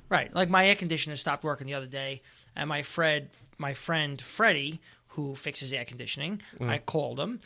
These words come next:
Speaker 1: and he walked me through fixing my own air conditioner, and I had never even opened one before. And I
Speaker 2: Yeah.
Speaker 1: fixed it, and
Speaker 2: Yeah.
Speaker 1: it worked, and that was, was a ma-, it was a pat on the back for me, and I owe Freddie dinner, right?
Speaker 2: Yeah.
Speaker 1: So, okay. So I fix everything in the house. Light bulb breaks,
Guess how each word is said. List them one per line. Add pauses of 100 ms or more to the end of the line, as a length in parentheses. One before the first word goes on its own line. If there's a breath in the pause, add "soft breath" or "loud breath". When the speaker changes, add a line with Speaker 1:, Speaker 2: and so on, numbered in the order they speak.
(180 loud breath)
Speaker 1:
and
he
walked
me
through
fixing
my
own
air
conditioner,
and
I
had
never
even
opened
one
before.
And
I
Speaker 2:
Yeah.
Speaker 1:
fixed
it,
and
Speaker 2:
Yeah.
Speaker 1:
it
worked,
and
that
was, (320)
was
a
ma-,
it (120)
was
a
pat
on
the
back
for
me, (380 loud breath)
and
I
owe
Freddie
dinner, (240)
right?
Speaker 2:
Yeah.
Speaker 1:
So, (140)
okay. (420)
So (680)
I
fix
everything
in
the
house.
Light
bulb
breaks,